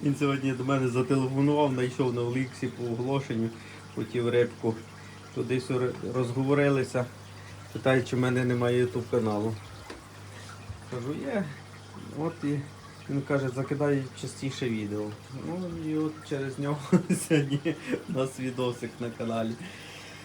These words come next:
Е, все, йому дякую за хороший настрій, за поради. І,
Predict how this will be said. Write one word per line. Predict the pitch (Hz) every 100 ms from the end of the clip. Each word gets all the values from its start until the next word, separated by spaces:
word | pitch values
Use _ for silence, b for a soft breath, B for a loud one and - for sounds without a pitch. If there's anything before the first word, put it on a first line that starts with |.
| B - 117
Е, | 120 117 -
все, | - - 131 123 - -
йому | 131 135 143 135
дякую | 135 147 - 160 156 156 135
за | 131 131 120
хороший | 135 131 - 131
настрій, | 135 143 139 147 143 139 143 123
за | 123 120 120 117 117 - -
поради. | 127 123 135 143 160 160 - - B B B B - - -
І, | 123 127 131 131